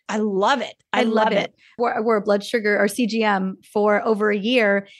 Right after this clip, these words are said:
Speaker 2: and I was mind blown. And if I ate past six, it was like, I don't, it didn't matter what it was. It definitely
Speaker 1: Yeah.
Speaker 2: didn't have to be pasta. It never was pasta, let's be honest. Like,
Speaker 1: Yeah.
Speaker 2: it was broccoli and a sexy steak or something. And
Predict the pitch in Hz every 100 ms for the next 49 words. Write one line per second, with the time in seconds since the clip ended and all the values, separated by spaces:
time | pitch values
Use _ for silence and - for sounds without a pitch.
0 | - 247 247 233 226 - 247 269 254 208
1 | 220 226 285 269 233 190 185 180 - 247
2 | 262 - 240 208 262 285 277 269 226 233
3 | 233 - 202 247 - - - - _ 262
4 | 302 285 262 269 254 226 226 - _ _
5 | _ _ - 294 339 320 370 359 359 359
6 | 392 403 381 440 453 403 392 262 226 269
7 | 349 392 415 381 349 320 320 302 311 262
8 | 311 370 - 277 285 294 233 240 214 202
9 | 190 196 208 202 220 208 175 - - -
10 | 311 302 302 359 480 302 240 214 285 320
11 | 320 311 302 294 285 262 247 240 240 226
12 | 262 233 - 277 - 233 - 285 254 196
13 | 254 247 233 226 214 202 196